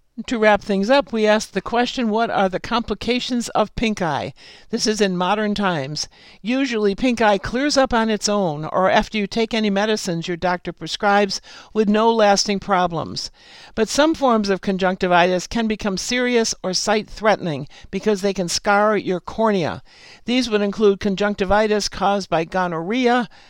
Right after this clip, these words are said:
chlamydia, or certain strains of the adenovirus. If caused by a virus, pink eye gets better in two to three weeks.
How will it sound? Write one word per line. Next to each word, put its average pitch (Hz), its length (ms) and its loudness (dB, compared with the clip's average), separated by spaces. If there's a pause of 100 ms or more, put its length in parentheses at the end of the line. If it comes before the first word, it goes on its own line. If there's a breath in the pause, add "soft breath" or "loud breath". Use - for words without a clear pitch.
(120 soft breath)
chlamydia, 220 720 2
or 185 100 -2
certain 220 380 -2
strains 190 480 -2
of 180 220 -2
the 185 200 0
adenovirus. 170 960 -2 (560 soft breath)
If 208 200 -2
caused 269 420 0
by 277 140 4
a 277 80 4
virus, 202 580 2 (160)
pink 233 240 -4
eye 196 160 4
gets 185 220 -2
better 220 320 0
in 190 80 -2
two 208 180 -8
to 180 100 -2
three 170 260 -4
weeks. 254 420 -4